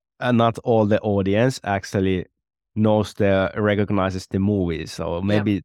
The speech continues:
Speaker 1: tell a
Speaker 2: S-
Speaker 1: little bit shortly.
Speaker 2: So it's, it's a basically, it's a science fiction movie, and it's sort of, it is a kind of odd, it,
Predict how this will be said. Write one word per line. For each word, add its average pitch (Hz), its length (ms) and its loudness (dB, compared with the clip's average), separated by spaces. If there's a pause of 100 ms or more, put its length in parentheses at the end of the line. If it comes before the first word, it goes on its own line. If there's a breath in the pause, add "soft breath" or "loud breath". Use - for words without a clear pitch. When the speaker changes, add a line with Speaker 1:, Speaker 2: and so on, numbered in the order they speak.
Speaker 1:
tell 92 160 -2
a 92 40 0
Speaker 2:
S- 92 40 0
Speaker 1:
little 95 160 0
bit 90 200 -6
shortly. 85 340 -8 (680)
Speaker 2:
So 220 340 -2
it's, 202 360 -4
it's 214 240 -6
a 220 40 -4
basically, 214 640 -4
it's - 280 -8
a 190 80 -10
science 196 640 -6
fiction 170 580 -6
movie, 151 720 -4
and 156 400 -4
it's - 180 -10
sort 170 180 -6
of, 165 180 -6 (420)
it 143 360 -2
is 247 120 0
a 226 80 -4
kind 220 180 -4
of 175 100 -6
odd, 170 260 0
it, 175 100 -6